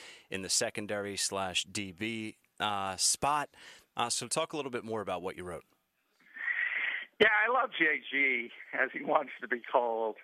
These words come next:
Speaker 2: um, you know, because when he had his press conference, I, he was so, uh, refreshing because he offered information. Now, I think that will change, um, as the P R staff <laughs> gets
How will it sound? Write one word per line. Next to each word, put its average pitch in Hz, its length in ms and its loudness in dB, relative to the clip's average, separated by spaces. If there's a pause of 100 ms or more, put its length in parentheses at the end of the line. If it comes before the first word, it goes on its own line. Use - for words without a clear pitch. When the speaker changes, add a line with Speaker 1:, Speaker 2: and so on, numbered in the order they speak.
(160)
Speaker 2:
um, 110 500 2 (500)
you 143 160 -12
know, 147 180 4
because 135 380 2 (600)
when 139 140 -2
he 214 160 0
had 240 160 4
his 127 100 -4 (100)
press 123 280 4
conference, - 400 -2
I, 135 260 4 (260)
he 151 180 -2
was 143 200 0 (220)
so, 214 480 2 (880)
uh, 113 300 4
refreshing 120 840 2
because 113 340 0 (200)
he 127 240 0
offered 120 540 2
information. 104 680 0
Now, 107 200 6
I 117 60 2
think 123 240 -6
that 113 180 6
will 104 140 -8 (140)
change, 120 380 2 (420)
um, 95 380 2 (300)
as 101 220 4 (120)
the 101 260 -2 (680)
P 131 200 2
R 123 220 2
staff 117 180 2 (160)
<laughs> - 140 -6
gets - 120 -4